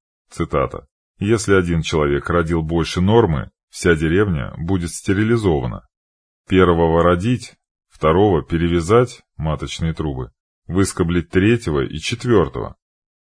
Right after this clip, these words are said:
Пусть лучше кровь льётся рекой, но не допустим рождения сверх нормы даже одного. Пусть лучше добавится десять могил,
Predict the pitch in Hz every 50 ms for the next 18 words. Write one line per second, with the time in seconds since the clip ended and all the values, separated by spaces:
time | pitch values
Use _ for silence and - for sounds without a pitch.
0 | _ _ _ - 135 127 - - 127 131 123 131 - - 123 117 - - - -
1 | 104 104 107 120 127 - - 107 107 104 104 95 82 - - 92 87 87 85 -
2 | - 85 80 73 71 71 78 92 101 104 101 98 95 90 82 87 82 - 98 113
3 | 113 - - 92 85 80 78 80 78 76 76 87 87 82 80 76 71 - - 82
4 | 85 82 73 - - 90 110 127 135 135 127 123 120 113 101 - - 80 95 98
5 | 98 90 92 92 90 87 104 110 113 101 78 64 52 - - _ _ _ _ _
6 | _ _ _ _ _ _ _ - - 92 87 - - 87 92 87 - - 87 85
7 | 85 80 85 82 82 85 - - 90 82 78 82 85 82 - - - - 104 101
8 | 107 107 110 127 127 104 71 - -